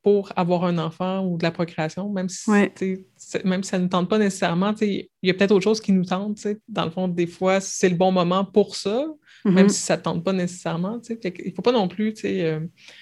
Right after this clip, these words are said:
Speaker 1: c'est ça, imposer trop de normes, euh, qui auraient pour effet, tu sais, de culpabiliser les gens de pas atteindre cette norme-là,
Speaker 2: Ouais.
Speaker 1: qui serait vraiment trop élevée aussi, là,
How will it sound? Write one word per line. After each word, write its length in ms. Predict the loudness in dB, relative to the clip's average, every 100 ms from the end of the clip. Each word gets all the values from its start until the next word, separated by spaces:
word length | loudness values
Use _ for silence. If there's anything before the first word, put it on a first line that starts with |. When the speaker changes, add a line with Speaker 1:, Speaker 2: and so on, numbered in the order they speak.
| -20 -20 _ -10
Speaker 1:
c'est 140 | -4
ça, 100 | 0
imposer 360 | 2 2 2 2
trop 280 | 0 -2 0
de 100 | 2
normes, 880 | 4 6 6 4 2 0 0 -2 -4 -10 _ _ _ _ -2
euh, 320 | 0 0 -2 -4
qui 140 | -2
auraient 200 | 0 -2
pour 300 | 0 -2 0
effet, 380 | -2 0 -2 -2
tu 80 | -4
sais, 80 |
de 160 | -2 -2
culpabiliser 640 | 0 0 2 2 0 0
les 160 | 0 0
gens 120 | 0
de 100 | -2
pas 200 | -2 0
atteindre 400 | 0 -2 -2 -4 -6
cette 280 | -6 -6 -4
norme-là, 440 | -6 -4 -2 2
Speaker 2:
Ouais. 220 | 4 6
Speaker 1:
qui 100 | 4
serait 180 | 2 0
vraiment 340 | 0 0 -2 -2
trop 280 | -2 -2
élevée 420 | -2 -4 -6 -6 -8
aussi, 320 | -10 -12 -14
là, 100 | -14